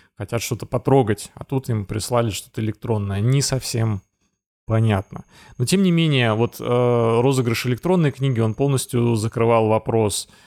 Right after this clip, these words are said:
а, почты и так далее. Ну, вы поняли, да? И разные стоимости книг в разных регионах, разных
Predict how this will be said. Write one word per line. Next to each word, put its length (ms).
а, 1000
почты 600
и 100
так 220
далее. 240
Ну, 140
вы 80
поняли, 400
да? 260
И 260
разные 300
стоимости 440
книг 220
в 40
разных 360
регионах, 580
разных 440